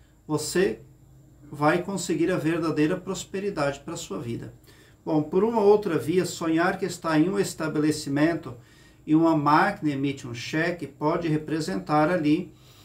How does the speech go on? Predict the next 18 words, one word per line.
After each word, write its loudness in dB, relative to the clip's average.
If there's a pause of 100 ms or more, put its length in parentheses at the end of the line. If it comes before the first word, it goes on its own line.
(220)
uma 2
oportunidade 0
inesperada 0
de -6
ganho 2
financeiro. -6
O -16
problema 0
é 0
que -6
esse -4
cheque -4
não -2
tá -2
passando -4
de -6
uma -4
promessa. -6